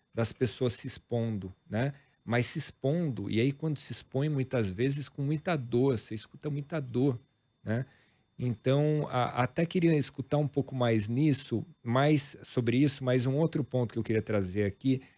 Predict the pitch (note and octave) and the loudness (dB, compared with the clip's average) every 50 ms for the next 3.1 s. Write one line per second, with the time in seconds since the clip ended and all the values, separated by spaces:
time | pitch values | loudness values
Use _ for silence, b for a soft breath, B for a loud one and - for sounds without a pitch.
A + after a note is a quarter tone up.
0 | B B B B - - A2+ A2 B2+ C3+ A#2 - - A#2 B2 C3+ C#3+ C#3 A#2 B2 | B B B B -4 -2 -2 0 0 -2 -2 0 0 2 2 4 2 2 0 -2
1 | B2 A2+ A2+ B2 B2 B2+ B2 A#2+ A#2 A#2 A#2+ A#2+ - - A2+ - - - - D3 | -4 -4 -4 -2 -2 -2 0 0 0 0 0 -2 -4 -6 -6 -8 -8 -6 -4 -4
2 | E3 - - - C#3+ C#3+ C#3 C3 C3 A#2+ G#2+ - G#2+ G#2+ A2+ B2 B2 A#2 G#2+ A#2 | -4 -4 -2 0 0 2 2 2 0 -2 0 2 2 2 2 2 0 0 -2 -4
3 | B2+ | -4